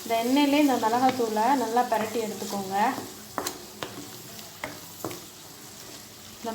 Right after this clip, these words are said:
மசாலால இருக்க பச்சை ஸ்மெல் போற வரைக்கும் இந்த ஒரு ரெண்டு நிமிஷம் இந்த எண்ணெயிலே பிரட்டி விட்டுட்டு வேக விட்டுருவோம். இப்ப இது ஒரு ரெண்டு நிமிஷம் நான் நல்லா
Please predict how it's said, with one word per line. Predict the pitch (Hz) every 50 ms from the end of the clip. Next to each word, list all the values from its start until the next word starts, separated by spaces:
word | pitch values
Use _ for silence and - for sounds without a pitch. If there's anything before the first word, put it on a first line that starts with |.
| 220 226
மசாலால | 330 - 294 285 285 285 269 247 233
இருக்க | 220 214 - 240 240 - 240
பச்சை | 226 214 - 269 269 -
ஸ்மெல் | 269 247 226 214 208 208
போற | 208 214 220 220 214 202
வரைக்கும் | 202 196 190 - - 233 247 285 311 - - - - -
இந்த | - 214 220 220
ஒரு | 214 214
ரெண்டு | 220 240 233 240
நிமிஷம் | 240 233 - - 285 269 262
இந்த | 240 220 214
எண்ணெயிலே | 208 208 220 226 220 226 233 226 - 214
பிரட்டி | 208 208 202 226 208
விட்டுட்டு | 208 202 208 202 - 247 277 320 - - - - - - - - - - - - - - -
வேக | 220 220 208 220 220
விட்டுருவோம். | 208 202 208 196 196 196 196 202 208 240 277 - - - - - - - - 339 - - - - - - - - - - - - - - - 247 - 220 214 - - - 226 220 208 - - - - - - - - - - - - - - - - - - - - - - - -
இப்ப | - - 254
இது | 240 247
ஒரு | 247 240
ரெண்டு | 247 262 277 294
நிமிஷம் | 277 262 269 277 294 294 294
நான் | 269 247 233 226
நல்லா | 226 233 254